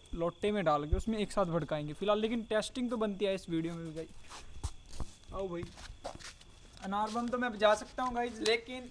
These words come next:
<clears throat> भाई ये वीआईपी जैसे बम तो अपना छोटा भैया बजाता है। ये safe तो है, हाँ, लग, लग गई, लग गई भाई, लग गई, आग तो लग गई। ओए,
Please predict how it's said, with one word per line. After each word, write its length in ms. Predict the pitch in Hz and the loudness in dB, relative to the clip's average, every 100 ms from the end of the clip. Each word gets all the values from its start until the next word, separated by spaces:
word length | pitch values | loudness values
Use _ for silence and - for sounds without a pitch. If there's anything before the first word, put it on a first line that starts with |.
| - | -10
<clears throat> 520 | 240 233 202 151 - - - - - - 185 | -8 -6 -8 -12 -18 -20 -20 -20 -20 -16 -10
भाई 100 | 196 | -8
ये 180 | 214 208 | -6 -6
वीआईपी 380 | 185 190 196 208 | -4 -4 -6 -6
जैसे 280 | 196 190 185 | -8 -8 -10
बम 240 | 185 180 170 | -10 -12 -14
तो 80 | 185 180 - - - - - - - | -12 -12 -16 -20 -20 -20 -20 -20 -20
अपना 260 | - - 170 | -18 -18 -16
छोटा 240 | 165 170 | -14 -12
भैया 260 | 165 160 165 | -8 -8 -8
बजाता 340 | 151 139 - | -10 -12 -14
है। 80 | 160 - - - - - - - - - - - - - - - - - - - - - - - - - - - - - - - | -16 -16 -20 -20 -20 -20 -20 -20 -20 -20 -20 -20 -20 -20 -20 -20 -20 -20 -20 -20 -20 -20 -20 -20 -20 -20 -20 -20 -20 -20 -20 -6
ये 120 | 202 | -6
safe 320 | 202 220 233 233 - | -4 -4 -4 -6 -14
तो 60 | 240 | -14
है, 160 | 214 175 | -14 -14
हाँ, 120 | 202 | -12
लग, 960 | 165 - - - - - - - 196 202 233 - - - - - | -12 -14 -14 -12 -12 -12 -20 -14 -12 -12 -14 -16 -18 -18 -18 -14
लग 140 | 202 | -8
गई, 80 | 453 | -6
लग 180 | 233 - | -6 -6
गई 100 | 262 | -6
भाई, 120 | 226 | -6
लग 220 | 208 208 | -6 -8
गई, 80 | 220 | -8
आग 140 | 190 185 | -8 -8
तो 80 | 202 | -10
लग 160 | 190 165 | -12 4
गई। 1120 | 160 - 160 - - - - - - - 175 | 12 12 12 6 0 -2 -8 -14 -18 -12 -8
ओए, 120 | 247 | -8